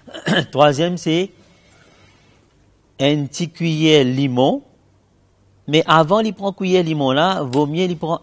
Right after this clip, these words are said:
un gousse l'ail. Il prend un gousse l'ail, il crase, il avale. Les, là, il prend ça, un petit cuillère limon, jus limon là,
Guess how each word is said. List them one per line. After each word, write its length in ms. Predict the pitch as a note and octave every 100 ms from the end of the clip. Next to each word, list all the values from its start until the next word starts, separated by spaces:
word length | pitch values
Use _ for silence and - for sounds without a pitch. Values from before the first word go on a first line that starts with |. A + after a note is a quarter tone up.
| _ -
un 260 | D#3+ D#3+ D#3
gousse 420 | B2+ C3+ - A#2
l'ail. 580 | A#2 A#2 G#2+ F2 D2+ C#2+ _ _ _ _ _ _ _ _
Il 80 | G2+
prend 160 | A2+ -
un 160 | B2+
gousse 240 | B2 A2+ -
l'ail, 160 | C3+
il 60 | C3+ _
crase, 420 | - B2+ A#2 G2
il 800 | B2+ D#3 F#3+ _ _ _ _ A2+
avale. 480 | A#2 G#2+ F#2+ A#2 G#3+ _ _ _ _ _
Les, 320 | B2+ C3+ C#3 C3+
là, 160 | D3
il 140 | D#3+ D3+
prend 300 | - C3+ C#3+
ça, 360 | C#3+ C3+ C3 _ _ -
un 160 | B2
petit 180 | A#2 A#2
cuillère 420 | - B2 B2 A#2
limon, 520 | A2 G#2+ A2+ A2 F#2+ F#2
jus 220 | G#2 A#2
limon 300 | A#2 G#2 G2
là, 240 | A2 F3+